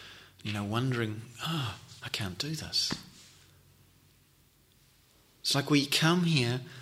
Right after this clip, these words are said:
the experience isn't quite maybe as we've anticipated. Even if we've been here before and exactly the same thing happened the last time, we turn up and, "Just a moment, what's going on here? It's not supposed to be like this."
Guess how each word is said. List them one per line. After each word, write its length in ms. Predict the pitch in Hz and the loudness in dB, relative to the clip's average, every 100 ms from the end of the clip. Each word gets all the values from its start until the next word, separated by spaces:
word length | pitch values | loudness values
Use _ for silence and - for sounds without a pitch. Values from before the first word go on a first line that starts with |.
| - | -6
the 100 | 120 | 0
experience 600 | 117 - - 147 147 135 | 8 10 10 8 8 10
isn't 240 | 139 139 - | 10 6 0
quite 360 | - 147 156 | 0 2 2
maybe 300 | 131 127 123 | 0 0 2
as 140 | 113 110 | 2 2
we've 100 | 110 | 2
anticipated. 640 | 107 101 107 - 113 113 - - - | 0 2 6 6 6 2 2 -4 6
Even 280 | 226 285 277 | 10 10 8
if 160 | 202 | 8
we've 180 | 226 175 | 6 10
been 220 | 202 202 | 10 12
here 180 | 190 190 | 10 10
before 400 | 170 165 196 196 | 8 8 10 12
and 80 | 170 | 10
exactly 480 | 123 117 165 180 208 | 8 8 8 8 6
the 140 | 190 | 10
same 320 | 175 180 180 | 12 10 6
thing 180 | 175 170 | 4 6
happened 320 | 165 165 170 | 6 6 4
the 80 | 156 | 6
last 320 | 151 160 165 | 6 8 8
time, 300 | - 107 147 - - - - - - - | 8 4 -2 -6 -14 -20 -20 -20 -10 0
we 100 | 123 | 4
turn 260 | 147 156 | 6 8
up 220 | 156 170 | 6 6
and, 160 | 143 139 - - - - | 4 2 -2 -14 -14 -4
"Just 240 | 156 - | -2 0
a 20 | |
moment, 400 | 165 135 160 294 | 2 4 2 0
what's 160 | - - | 2 4
going 300 | - 160 170 | 6 6 6
on 100 | 175 | 4
here? 240 | 226 262 - - - - - _ _ _ _ _ _ _ _ _ _ - - - - | 4 2 -2 -10 -20 -20 -20 _ _ _ _ _ _ _ _ _ _ -20 -20 -20 -12
It's 180 | - - | -4 -2
not 120 | 143 | 8
supposed 360 | 131 - 135 - | 10 10 8 4
to 60 | 135 | 4
be 120 | 120 | 2
like 300 | 110 117 - | 2 -2 -4
this." 440 | 156 113 - - | -8 -6 -6 -8